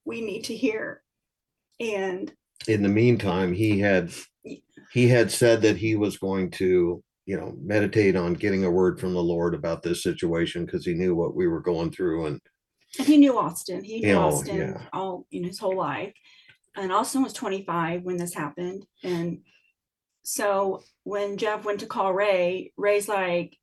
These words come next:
Speaker 1: "I was just gonna call you. I have word." So I knew that, you know, it was just confirming what I already knew,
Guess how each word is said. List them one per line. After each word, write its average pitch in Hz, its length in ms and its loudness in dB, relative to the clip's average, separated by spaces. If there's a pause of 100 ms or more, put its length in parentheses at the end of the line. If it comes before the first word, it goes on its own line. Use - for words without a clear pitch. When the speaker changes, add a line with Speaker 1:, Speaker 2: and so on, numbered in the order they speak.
(140)
Speaker 1:
"I 208 120 -4
was 185 160 -6
just 240 200 -4
gonna 240 180 -2
call 247 300 2
you. 226 480 -2 (260)
I 202 120 2
have 220 280 2
word." 214 580 2 (320)
So - 180 -2
I 226 120 0
knew 226 540 2 (140)
that, 170 340 -2 (140)
you 208 160 -6
know, 175 540 -4
it 202 100 4
was 202 100 -2
just 220 160 -4
confirming 202 880 -2 (120)
what 220 180 2
I 208 180 6
already 190 320 4
knew, 185 460 -4